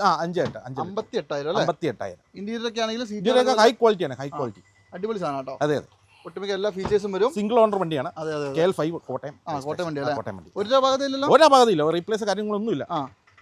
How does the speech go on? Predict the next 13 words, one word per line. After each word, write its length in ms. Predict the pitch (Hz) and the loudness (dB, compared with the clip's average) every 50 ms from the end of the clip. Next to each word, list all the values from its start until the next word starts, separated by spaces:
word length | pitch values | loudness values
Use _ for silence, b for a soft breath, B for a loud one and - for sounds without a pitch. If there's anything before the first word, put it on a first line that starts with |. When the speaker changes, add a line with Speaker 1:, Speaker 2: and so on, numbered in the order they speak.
| _ _ - | _ _ -8
Speaker 2:
പിന്നെ 260 | 165 160 165 165 160 | -8 -6 -6 -4 -4
Speaker 1:
അതെ. 120 | 165 160 - | -4 -2 0
Speaker 2:
പ്രൈസോ? 380 | 185 151 202 196 233 240 240 220 - _ _ _ _ _ - | 0 0 0 0 0 -2 -2 -4 -8 _ _ _ _ _ -2
Speaker 1:
ഇത് 140 | 175 226 226 | 2 2 2
നമുക്ക് 220 | 220 226 220 233 | 2 2 -2 -4
മൂന്ന് 280 | 214 196 190 208 220 220 | -4 -2 -2 -2 -2 -4
ലക്ഷത്തി 200 | 208 - 226 185 | -4 -4 -2 -2
നാപ്പത്തയ്യായിരം 480 | 170 170 - 196 - 202 214 214 202 | -2 -2 -2 -4 -4 -2 -2 0 0
രൂപയ്ക്ക് 140 | 180 143 120 | -2 -4 -6
കൊടുത്തേക്കാം. 320 | 117 104 101 92 82 170 | -8 -10 -12 -14 -12 -10
Speaker 2:
മൂന്ന് 340 | 170 185 202 220 240 285 285 | -8 -6 -4 -4 -2 -2 0
നാപ്പത്തഞ്ച്. 360 | 233 190 156 180 170 170 147 | 0 0 -2 -2 -4 -4 -4
Speaker 1:
അതെ. 120 | 127 107 | -4 -6